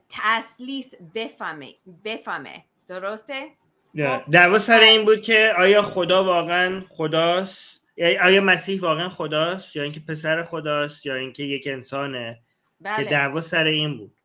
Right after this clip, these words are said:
Speaker 2: خب؟
Speaker 1: خیلی مشکل
Speaker 2: ب-،
Speaker 1: بود. و
Speaker 2: آره.
Speaker 1: الان
Speaker 2: ولی،
Speaker 1: اگر،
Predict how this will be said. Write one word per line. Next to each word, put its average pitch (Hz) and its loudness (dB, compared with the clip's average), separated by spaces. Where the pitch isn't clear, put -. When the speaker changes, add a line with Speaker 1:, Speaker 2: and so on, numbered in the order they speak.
Speaker 2:
خب؟ 117 -12
Speaker 1:
خیلی 285 -10
مشکل 277 -10
Speaker 2:
ب-، 269 -18
Speaker 1:
بود. 180 -16
و - -6
Speaker 2:
آره. 285 -6
Speaker 1:
الان 370 -8
Speaker 2:
ولی، 131 -12
Speaker 1:
اگر، 262 -8